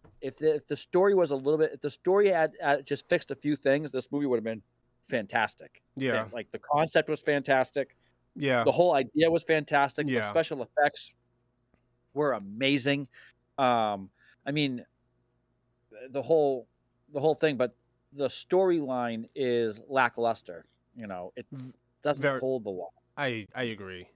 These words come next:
Speaker 2: I agree one hundred percent. Um, and it's a shame because I think, so the idea of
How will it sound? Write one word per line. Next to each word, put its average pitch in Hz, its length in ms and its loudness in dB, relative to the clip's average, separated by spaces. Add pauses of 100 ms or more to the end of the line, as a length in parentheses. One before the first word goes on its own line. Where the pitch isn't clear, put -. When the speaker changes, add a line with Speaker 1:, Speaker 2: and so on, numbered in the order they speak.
(100)
Speaker 2:
I 139 80 -8
agree 110 280 -8
one 98 160 -12
hundred 95 240 -16
percent. 92 520 -16
Um, 110 540 -8 (220)
and 160 100 -6
it's 143 100 -8
a 135 60 -12
shame 98 400 -10 (180)
because 139 180 -6
I 135 100 -2
think, 180 480 -2 (800)
so 165 320 0 (380)
the 175 140 0
idea 160 720 2 (960)
of 135 220 0